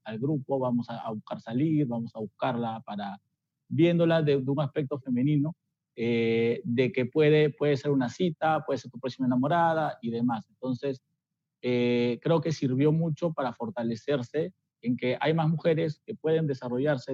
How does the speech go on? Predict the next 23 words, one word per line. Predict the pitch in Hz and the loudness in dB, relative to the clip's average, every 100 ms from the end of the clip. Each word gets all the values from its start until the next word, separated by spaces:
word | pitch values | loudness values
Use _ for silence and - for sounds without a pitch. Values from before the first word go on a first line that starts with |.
| 120 | -8
en | 113 117 117 | -6 -4 -4
espacios, | 117 143 127 135 127 - | -6 -6 -4 -6 -8 -8
eh, | 113 110 107 - | -4 -2 -4 -6
que | 117 | -2
en | 117 139 | 0 0
ese | 135 139 | 0 0
momento | 135 143 127 | 2 0 0
eran | 123 | -2
masculinos, | 123 120 151 151 127 135 - _ _ _ _ _ | -4 -2 0 4 2 0 -6 _ _ _ _ _
¿no? | 113 117 131 185 _ - | -4 -2 -4 -8 _ -4
Y, | 127 127 127 127 127 123 120 - | -2 0 0 0 0 0 -2 0
y | 135 | 0
creo | - 143 147 147 | 2 2 2 2
que | - 139 127 120 117 113 - - _ - - _ _ - | 4 4 4 2 0 -2 -8 -16 _ -12 -12 _ _ -2
ayudó | 131 131 | 2 6
a | 139 | 4
financiar | 135 147 123 139 135 | 4 2 2 0 0
mucho | 143 151 - 151 151 | 2 0 -2 -4 -4
para | 127 120 | -4 -6
que | - | -4
muchas | 233 135 131 | -4 -4 -8
chicas | - - - | -12 -12 -10
continuasen, | 247 208 214 233 190 | -6 -4 -2 -4 -6